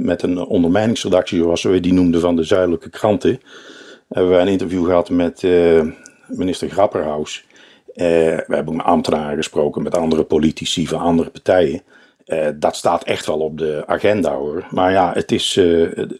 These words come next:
het is een ongelooflijk ingewikkeld probleem, waarvan ik eerlijk gezegd, en ik, ik loop nou al dertig jaar in die misdaadverslaggeving mee en wij, wij ze-, hebben hier in Brabant al, al, nogal langer te maken met die, die drugsindustrie.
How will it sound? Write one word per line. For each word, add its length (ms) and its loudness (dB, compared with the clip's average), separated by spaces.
het 200 -6
is 220 -4
een 200 -2
ongelooflijk 920 4
ingewikkeld 600 0
probleem, 520 0
waarvan 340 2
ik 240 0
eerlijk 280 4
gezegd, 340 0
en 100 0
ik, 140 -2
ik 220 -6
loop 240 2
nou 140 0
al 100 2
dertig 320 -2
jaar 220 0
in 100 0
die 100 0
misdaadverslaggeving 1000 0
mee 260 2
en 140 0
wij, 220 2
wij 140 2
ze-, 200 -2
hebben 220 -2
hier 140 0
in 120 2
Brabant 360 2
al, 240 0
al, 80 0
nogal 440 2
langer 340 2
te 100 -2
maken 360 -2
met 180 -4
die, 140 -12
die 120 -10
drugsindustrie. 800 0